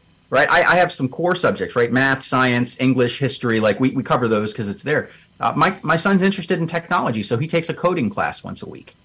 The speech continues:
I pay for that out of pocket. But that's an educational type of thing. If you wanna send your kid to, you know, maybe your kid's into construction and welding, and you've got a teenager who you wanna go send to, like, a, a private, like,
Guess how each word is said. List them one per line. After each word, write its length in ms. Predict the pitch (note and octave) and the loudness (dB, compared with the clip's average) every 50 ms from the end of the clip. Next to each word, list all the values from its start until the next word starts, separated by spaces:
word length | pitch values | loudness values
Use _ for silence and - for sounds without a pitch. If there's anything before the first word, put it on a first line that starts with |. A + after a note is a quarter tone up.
| _ _ _ _ _ | _ _ _ _ _
I 80 | - C#3+ | -6 -4
pay 220 | C#3 - G#3 A3+ | -2 0 0 0
for 160 | C4+ - G#3 C#3 | 2 0 0 0
that 160 | G#2+ G2+ G2+ | 0 2 2
out 100 | G2+ G2+ | 2 0
of 80 | G2+ | -2
pocket. 400 | - - - - - - - - - _ _ _ _ _ _ _ _ _ _ _ _ _ _ | -4 -6 -8 -8 -8 -10 -14 -14 -16 _ _ _ _ _ _ _ _ _ _ _ _ _ _
But 100 | - E3 | 0 2
that's 200 | A#3+ C#4+ - D4+ | 2 2 4 4
an 80 | A#3 | 2
educational 800 | F3+ - E3+ G3+ A3 A3+ G3+ - - F3+ A#3 - - A3+ D#3+ B2+ | 4 4 4 2 2 0 -2 0 0 0 0 2 2 2 2 2
type 240 | A2 - B2+ G#2 G2 | 2 2 0 -2 -2
of 80 | G2 G2 | -4 -4
thing. 140 | - G#2 G#2 | -4 -2 -2
If 100 | G2+ - | -2 0
you 100 | F3+ G3+ | 2 4
wanna 220 | A#3+ A3+ G#3 G#3 - | 4 4 2 0 -4
send 300 | - - - F3+ F3+ G3 | -8 -4 0 2 4 4
your 100 | G#3 G3 | 4 2
kid 280 | G3 - F3 F#3+ G3 F#3+ | 2 2 2 0 2 2
to, 220 | - E3 C#3 - - - - _ _ | 4 2 2 2 0 -8 -20 _ _
you 80 | - F#3+ | -4 -2
know, 60 | F3 | 0
maybe 180 | E3 E3+ F#3 G3+ | 2 2 2 2
your 100 | G3+ G3 | 2 0
kid's 240 | - - G3 F3 F3+ | 2 0 0 2 2
into 260 | F#3+ F#3 F3+ F#3+ E3+ | 0 0 0 -2 -2
construction 640 | - - D#3 - - E3+ G3 A#3+ - - - A#2+ A2 | -2 -4 -4 -2 -2 -2 -2 -2 -2 -4 -2 0 0
and 120 | G#2 G#2 | 2 2
welding, 360 | A2 C#3 F#3+ A3+ A3 E3 A2 G2+ | 4 4 4 4 4 2 2 2
and 180 | G#2 A2 A#2+ | 2 2 0
you've 100 | B2 B2 | 0 0
got 120 | G3 F3+ E3 | 2 2 2
a 40 | |
teenager 540 | D#3 - - F#3 G3 A3 G#3 D3+ B2 B2 A#2+ | 0 -2 -4 -2 -2 0 0 0 0 0 0
who 80 | A#2+ B2+ | 0 0
you 100 | C#3 D3 | 0 2
wanna 200 | D#3+ E3 D#3+ D3 | 2 2 2 2
go 120 | C#3 D#3 | 2 0
send 360 | D3+ D3 - D3+ D#3 F3 E3+ | -2 0 -2 -2 -2 -2 -2
to, 80 | - E3 | 0 0
like, 300 | D3+ D3 C#3 - - - _ _ _ _ _ _ _ _ _ _ _ _ _ - - - - | 0 0 0 -2 -4 -12 _ _ _ _ _ _ _ _ _ _ _ _ _ -20 -14 -10 -8
a, 80 | - - - | -8 -4 -2
a 60 | - B2 | -4 -4
private, 380 | - - - E3 F3 F3 E3+ | 0 2 4 4 4 4 4
like, 180 | E3 D#3+ D#3 | 4 2 2